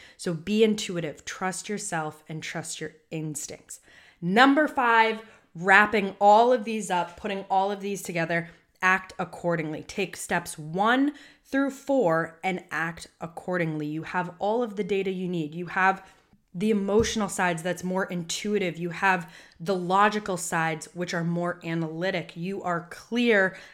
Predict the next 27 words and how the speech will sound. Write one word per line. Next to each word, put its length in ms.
about 380
what 380
you 220
want, 440
and 100
you 100
are 100
true 320
to 160
yourself 440
and 80
your 120
morals 460
and 200
your 120
character. 840
Act 380
accordingly. 720
If 240
someone 540
gives 300
you 300
a 140
weird 560
energy, 520
if 100
something's 540